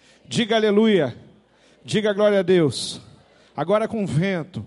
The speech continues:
Diga aleluia. Ah. <laughs> Queridos, eu tenho, tenho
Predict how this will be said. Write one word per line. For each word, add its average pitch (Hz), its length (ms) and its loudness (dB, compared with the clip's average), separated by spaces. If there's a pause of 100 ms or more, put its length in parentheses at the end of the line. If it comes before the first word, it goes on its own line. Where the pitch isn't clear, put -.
(580)
Diga 170 220 -4
aleluia. 190 580 0 (840)
Ah. 139 460 -8 (580)
<laughs> - 1000 -20
Queridos, 170 380 -4
eu 185 100 -2
tenho, 190 640 -4 (1400)
tenho 151 840 -10